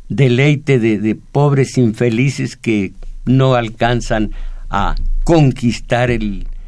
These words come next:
la voluntad de una bella mujer, de una buena mujer, de una mujer, eh, eh, allí sentados, viendo, observando, ¿qué les importan los problemas?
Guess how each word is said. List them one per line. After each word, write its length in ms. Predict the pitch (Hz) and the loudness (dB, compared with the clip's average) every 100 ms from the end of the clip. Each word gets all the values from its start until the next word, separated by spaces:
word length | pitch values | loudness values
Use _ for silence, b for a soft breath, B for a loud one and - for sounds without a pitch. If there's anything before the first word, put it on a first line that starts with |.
| b - | b -8
la 280 | 107 117 | -4 -2
voluntad 580 | 104 117 107 104 101 107 | 0 0 2 0 0 0
de 80 | 107 | 2
una 220 | 107 104 | 2 2
bella 260 | 98 127 98 | 2 0 0
mujer, 400 | 107 - 107 101 | -2 -2 -2 0
de 80 | 120 | 2
una 200 | 160 143 | 2 2
buena 380 | 123 143 143 | 2 2 4
mujer, 380 | 135 104 - 131 | 4 4 4 4
de 80 | 120 | 4
una 180 | 214 175 | 4 4
mujer, 520 | 127 110 139 127 92 B B B B | 2 2 2 0 -2 B B B B
eh, 80 | 117 | 0
eh, 520 | 127 117 120 110 98 101 - - - - - - | 0 0 -2 -2 -2 -6 -18 -20 -20 -20 -20 -10
allí 540 | 104 110 123 131 127 127 - | -8 -6 -2 -2 -2 -8 -14
sentados, 1160 | - - 110 110 107 - 98 92 - - - - b b b b | -12 -8 -8 -8 -10 -8 -8 -8 -12 -16 -20 -20 b b b b
viendo, 840 | 113 123 123 117 107 98 80 95 - - | 0 2 2 2 -2 -4 -8 -16 -18 -6
observando, 1000 | 120 104 - 120 113 117 113 117 117 117 B B B B | -6 -4 -4 -4 -4 -8 -8 -8 -8 -10 B B B B
¿qué 240 | - 190 196 | 2 2 2
les 400 | 175 151 - 127 | 2 2 0 0
importan 1000 | 120 107 - 110 113 123 - 127 120 110 | 2 0 -2 -2 0 0 -4 -2 0 0
los 260 | 101 90 | -4 -8
problemas? 1000 | - 98 90 73 76 69 - - - - | -12 -10 -10 -12 -14 -12 -10 -10 -12 -14